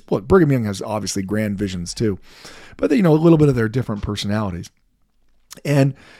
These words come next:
so Joseph forms this group of men that will eventually get up to fifty members. They'll actually have, uh, fifty plus because they'll have both a recorder and a secretary in there, right?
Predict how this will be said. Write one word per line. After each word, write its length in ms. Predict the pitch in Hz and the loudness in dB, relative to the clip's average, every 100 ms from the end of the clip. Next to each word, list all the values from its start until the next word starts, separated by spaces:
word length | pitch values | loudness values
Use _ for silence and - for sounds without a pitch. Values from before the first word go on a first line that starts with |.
| - _ _ | -20 _ _
so 180 | - 170 | 0 2
Joseph 460 | 151 254 285 190 - | 4 4 4 4 0
forms 840 | - 175 160 104 90 92 135 - _ _ 143 | -4 0 2 0 -4 -8 -8 -12 _ _ -2
this 220 | 135 - _ _ 156 | -2 -2 _ _ -10
group 340 | 127 180 285 214 | 0 4 4 4
of 140 | 131 | -2
men 400 | 127 127 107 104 | -2 -2 -2 -2
that 100 | 123 | -2
will 160 | 139 147 | 2 4
eventually 400 | 156 220 - 165 | 4 0 0 0
get 160 | 131 | 2
up 100 | 131 - | 0 -2
to 80 | 127 | -2
fifty 340 | 151 - 170 | 0 0 0
members. 300 | 101 92 107 | 0 -4 -4
They'll 100 | 104 | -2
actually 280 | 110 - 98 | -2 -4 -4
have, 220 | 92 92 - 320 | -4 -6 -16 -16
uh, 120 | - - | -14 -6
fifty 320 | 127 110 92 | -4 -2 -4
plus 340 | - 101 87 | 0 0 -2
because 260 | - 95 90 | -6 -6 -4
they'll 120 | 87 | -4
have 180 | 95 95 | -6 -4
both 180 | 92 90 | 2 2
a 60 | |
recorder 560 | 87 92 113 95 92 90 | 2 -6 -6 -4 -4 -8
and 240 | 120 95 | -6 -8
a 60 | 87 | -6
secretary 720 | - 87 90 - 87 87 - | -4 -4 -4 -6 -6 -6 -6
in 120 | 90 | -6
there, 200 | 82 87 | -6 -6
right? 240 | 85 87 | -8 -10